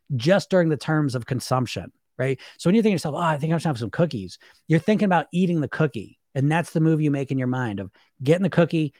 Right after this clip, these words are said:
putting it up to your mouth, chewing it, swallowing it. That's the movie you watch, okay? But I play that movie out another five minutes, and I say, "How do I feel five minutes after I've finished eating the cookies?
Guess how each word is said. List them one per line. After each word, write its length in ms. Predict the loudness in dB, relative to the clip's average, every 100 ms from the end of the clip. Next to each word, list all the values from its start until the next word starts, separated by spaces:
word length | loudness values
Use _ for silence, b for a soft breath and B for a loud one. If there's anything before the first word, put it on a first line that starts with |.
| _
putting 180 | 0 2
it 20 |
up 80 | 2
to 80 | 0
your 60 | 0
mouth, 240 | -2 -4
chewing 320 | 0 2 2
it, 120 | 0
swallowing 440 | -4 -2 0 0 0
it. 200 | -2 -4
That's 280 | -2 -2 -2
the 100 | -2
movie 240 | 0 0 0
you 100 | -6
watch, 400 | -10 -14 -20 -20 _
okay? 340 | -6 -2 -2 -4 B B B
But 120 | 2
I 100 | 4
play 240 | 4 4 4
that 160 | 4
movie 280 | 2 2 0
out 140 | 0 0
another 240 | -2 -4
five 300 | -4 -4 -2
minutes, 300 | -2 -4 -6
and 60 | -8
I 40 |
say, 160 | -4 -4
"How 200 | -2 0
do 100 | 2
I 120 | 0
feel 280 | -2 -2 -2
five 300 | -4 -6 -2
minutes 180 | -4 -2
after 220 | -4 -4
I've 120 | -6
finished 280 | -6 -6 -4
eating 120 | -6
the 60 | 0
cookies? 520 | 0 0 -6 -14